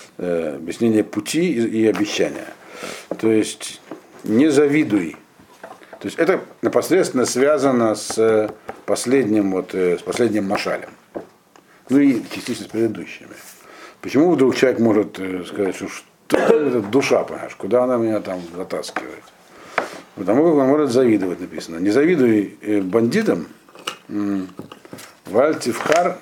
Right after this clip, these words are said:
бехоль драхав». И не выбирай никакие из их путей, из банди-, из его бандитских путей. То есть, э,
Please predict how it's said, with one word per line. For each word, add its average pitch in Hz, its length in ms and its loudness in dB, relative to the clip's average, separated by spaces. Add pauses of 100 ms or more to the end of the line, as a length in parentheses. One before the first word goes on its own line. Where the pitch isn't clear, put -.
(460)
бехоль 107 520 0
драхав». 113 500 -2
И 135 400 2 (480)
не 123 100 2
выбирай 131 460 4
никакие 151 400 4
из 147 120 4
их 139 200 2
путей, 123 460 0
из 76 80 -10
банди-, 87 300 -4
из 82 100 -6
его 82 200 -4
бандитских 87 520 -8
путей. - 400 -6 (720)
То 135 100 2
есть, 120 360 0
э, 117 340 2